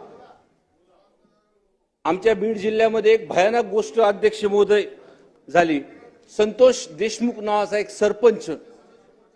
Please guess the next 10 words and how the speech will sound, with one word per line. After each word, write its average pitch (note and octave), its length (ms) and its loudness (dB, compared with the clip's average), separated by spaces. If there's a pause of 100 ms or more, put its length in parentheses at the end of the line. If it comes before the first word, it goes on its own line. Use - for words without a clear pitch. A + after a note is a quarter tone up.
(580)
दिवसा A3+ 380 0
ढवळ्या A#3+ 380 2
त्याचा A#3+ 220 2
खून A#3 320 -4
करण्यात G#3 360 0
आला, F#3+ 140 2
अध्यक्ष E3 360 -6
महोदय. B2 300 -14 (1400)
आणि B3 200 0 (180)
अजूनपर्यंत C4 800 4